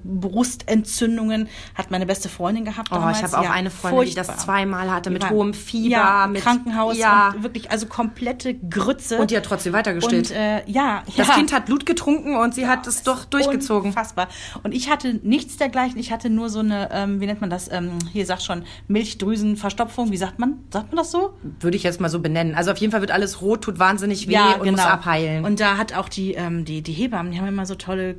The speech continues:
Speaker 1: Kügelchen, ne? Hier so Globuli. Das half auch. Und was wirklich ultimativ war, den heißen Wasserstrahl von der Dusche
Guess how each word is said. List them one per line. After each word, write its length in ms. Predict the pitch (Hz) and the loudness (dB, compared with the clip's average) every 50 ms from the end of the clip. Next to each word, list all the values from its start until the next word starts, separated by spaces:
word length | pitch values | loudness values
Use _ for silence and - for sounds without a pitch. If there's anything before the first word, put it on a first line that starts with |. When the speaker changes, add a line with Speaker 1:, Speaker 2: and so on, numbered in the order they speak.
| - - | -10 -8
Speaker 1:
Kügelchen, 420 | - 220 196 185 170 170 - 165 | -4 -2 0 0 -2 -2 -4 -4
ne? 80 | 175 214 | -2 -2
Hier 100 | 233 220 | -2 -2
so 100 | 196 180 | -2 -2
Globuli. 580 | 175 190 226 233 190 220 220 202 208 208 202 208 - - - - - - | -2 0 0 0 0 0 -2 0 -2 -4 -4 -6 -10 -16 -16 -16 -16 -6
Das 280 | - 190 208 214 - - | -2 0 0 0 0 2
half 300 | 226 226 247 247 247 - | 2 4 4 2 0 -2
auch. 240 | - 196 208 208 - | -2 0 0 0 0
Und 180 | - 202 190 | -2 -4 -4
was 260 | 190 196 202 - - - - - | -4 -4 -6 -6 -8 -10 -10 -8
wirklich 400 | 190 226 226 - - - - - | -6 -6 -6 -6 -8 -6 -4 -2
ultimativ 640 | 240 247 254 247 233 220 220 - - 226 220 - | -2 0 0 0 -2 -2 -4 -6 -6 -8 -6 -4
war, 220 | 196 180 185 220 214 - - - - - - - - - - - - - - | -2 -2 -2 -2 -4 -8 -14 -18 -18 -18 -18 -18 -18 -18 -18 -18 -12 -4 0
den 200 | 214 202 196 196 | 0 2 2 2
heißen 400 | 226 262 339 339 - 277 262 240 | 2 2 2 2 2 0 0 2
Wasserstrahl 600 | 247 262 254 247 196 190 - - - 190 180 190 | 0 0 0 -2 -2 -4 -4 -4 -2 -2 0 0
von 160 | - 202 214 | 0 -2 0
der 120 | 214 214 | 0 0
Dusche 480 | 196 196 208 220 214 - 196 175 175 185 | -2 -2 -4 -6 -6 -4 -4 -4 -6 -6